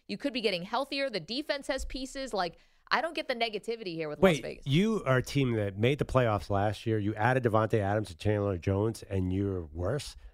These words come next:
Speaker 2: I, I, that's where the negativity comes from. It's, I, you're five and seven now. You're probably gonna win tonight. Go to six and seven.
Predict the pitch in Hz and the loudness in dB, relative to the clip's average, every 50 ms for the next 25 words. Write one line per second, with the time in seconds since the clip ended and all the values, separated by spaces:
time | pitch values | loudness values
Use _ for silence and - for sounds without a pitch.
0 | _ _ _ - - - 131 139 139 - 135 147 135 131 131 117 160 160 170 - | _ _ _ -10 -2 0 0 0 0 0 -2 -2 -2 -6 2 4 4 4 4 4
1 | 147 175 160 156 139 139 135 131 - 156 165 170 160 - 110 87 80 - - 90 | 2 4 4 4 2 2 2 2 2 2 2 2 2 2 2 0 0 -2 -4 -4
2 | 85 80 90 87 _ - - - _ _ _ _ _ - 156 143 139 135 _ - | -2 -2 -6 -8 _ -14 -20 -20 _ _ _ _ _ -4 -4 -4 -4 -10 _ -6
3 | - 202 226 - - - 220 240 233 220 185 - 175 170 156 135 123 113 110 110 | 0 0 0 2 2 0 2 2 2 0 4 4 4 4 4 2 2 2 2 2
4 | 117 - - 139 147 151 135 143 131 123 120 113 - 117 113 104 95 87 - 107 | 0 4 4 4 4 6 2 2 2 2 2 2 4 2 2 2 2 0 0 0
5 | 92 - - - 131 - - - 107 - - 120 113 104 95 82 | 0 0 -2 -2 -4 -4 -2 -4 -4 2 2 2 4 4 2 0